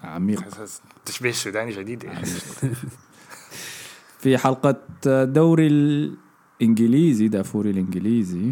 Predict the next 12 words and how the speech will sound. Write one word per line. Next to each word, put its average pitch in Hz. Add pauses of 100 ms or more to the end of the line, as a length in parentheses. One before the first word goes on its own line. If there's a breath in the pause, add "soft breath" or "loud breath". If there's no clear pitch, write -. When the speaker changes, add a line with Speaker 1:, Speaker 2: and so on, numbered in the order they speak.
(140)
Speaker 1:
مستعادل 147
ظهر 120
لنا 143
من 107
بين 95
الظلام. 98 (580 soft breath)
مستعادل 185
تعال 151
قف 127
لي 139
هنا 143
بالجنب، 95